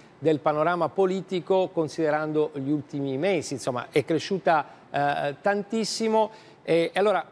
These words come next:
intanto le volevo chiedere, eh, faccio anche a lei la domanda che ho fatto agli altri leader politici, mm, nella conferenza di capigruppo, eh, del Senato la vostra, eh, diciamo, posizione ufficiale quale sarà lunedì, eh, dodici agosto?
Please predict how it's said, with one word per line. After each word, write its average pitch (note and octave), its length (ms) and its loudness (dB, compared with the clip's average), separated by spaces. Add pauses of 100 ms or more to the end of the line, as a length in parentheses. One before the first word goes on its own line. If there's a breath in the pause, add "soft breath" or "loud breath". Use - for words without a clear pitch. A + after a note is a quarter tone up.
intanto G#3 440 -2
le F3+ 120 0
volevo F#3 280 4
chiedere, F3+ 520 0
eh, D3+ 140 -6 (100)
faccio D#3+ 400 0
anche D#3+ 260 -2
a - 20 2
lei F#3 120 2
la G3 80 2
domanda F3+ 340 0
che E3 60 -4
ho D#3 40 -6
fatto E3+ 220 -4
agli D#3+ 100 -2
altri E3+ 180 -2
leader E3 240 0
politici, C#3+ 600 -2
mm, D3 220 -8 (160)
nella F3 320 4
conferenza G3 540 -2
di F3+ 100 0
capigruppo, G3 1000 0 (160)
eh, D#3 340 2
del D#3+ 180 -2
Senato G3 680 0
la D#3+ 160 2
vostra, F3+ 800 0
eh, - 40 -20
diciamo, D#3 360 -6
posizione F#3 560 2
ufficiale G3 680 0
quale D#3+ 300 2
sarà C3+ 440 -2
lunedì, C3+ 580 0
eh, C3 180 -2
dodici C#3 400 -2
agosto? A2 540 -8